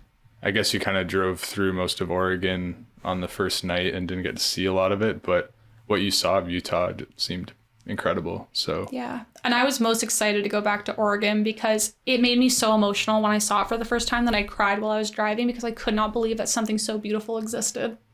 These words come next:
Speaker 2: You live and you learn. This is my first trip. This is the first trip I've ever planned myself.
Speaker 1: Well, now you know that you can do it.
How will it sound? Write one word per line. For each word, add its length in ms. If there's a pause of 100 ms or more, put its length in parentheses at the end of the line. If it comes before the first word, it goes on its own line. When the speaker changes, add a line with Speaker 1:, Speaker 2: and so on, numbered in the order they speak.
(440)
Speaker 2:
You 120
live 140
and 80
you 80
learn. 240
This 100
is 100
my 100
first 400
trip. 340
This 140
is 60
the 80
first 220
trip 200
I've 260
ever 260
planned 440
myself. 840 (540)
Speaker 1:
Well, 100
now 180
you 160
know 200
that 100
you 80
can 160
do 180
it. 240